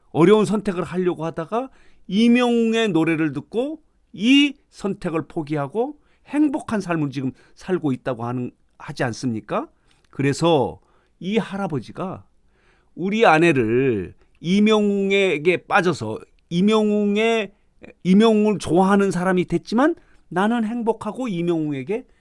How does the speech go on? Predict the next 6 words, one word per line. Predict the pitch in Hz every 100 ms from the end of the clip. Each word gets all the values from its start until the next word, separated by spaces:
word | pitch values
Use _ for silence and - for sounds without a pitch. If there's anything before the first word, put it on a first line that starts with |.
| _
감사하다. | - 101 101 - - - - _ _ _ _ _
이런 | 139 156 196 202 - _ _ _ _ _ _ -
방송이 | - 135 135 123 110
나갔는데요. | 101 107 107 101 90 92 98 110 123 95
이거 | 95 123 120
관련해서 | 117 120 120 117 110 196 262